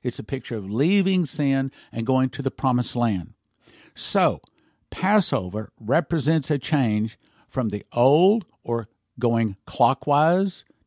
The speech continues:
to changing to counterclockwise. It's a changing of the guard from the international bankers that are evil, these Moloch and Baal worshipers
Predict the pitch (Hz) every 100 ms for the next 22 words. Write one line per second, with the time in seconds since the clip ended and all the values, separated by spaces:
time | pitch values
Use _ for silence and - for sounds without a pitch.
0 | - 147 - 185 180 170 175 143 175 -
1 | 175 165 156 - 110 101 - - - 107
2 | - _ _ - _ - 151 147 135 -
3 | 185 190 160 185 175 165 156 151 147 143
4 | - 139 131 143 160 160 156 - 139 151
5 | 151 156 139 135 120 135 156 156 156 135
6 | 101 127 156 151 151 143 117 131 147 151
7 | 143 139 147 151 151